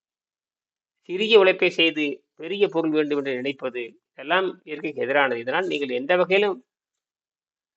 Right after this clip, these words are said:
உடலளவில், மனதளவில், உயிரளவில் நீங்கள் வெற்றியை காண முடியாது. ஆகினால் குறைந்த தேவையில் வாழ கற்றுக்கொள்ளுங்கள்.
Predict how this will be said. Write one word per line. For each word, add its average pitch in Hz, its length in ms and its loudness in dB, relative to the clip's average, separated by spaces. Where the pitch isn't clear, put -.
உடலளவில், 151 580 2
மனதளவில், 131 720 0
உயிரளவில் 143 600 0
நீங்கள் 120 440 -8
வெற்றியை 139 300 -6
காண 143 300 2
முடியாது. 120 420 -6
ஆகினால் 117 440 -6
குறைந்த 208 340 0
தேவையில் 151 380 2
வாழ 139 140 4
கற்றுக்கொள்ளுங்கள். 127 720 -4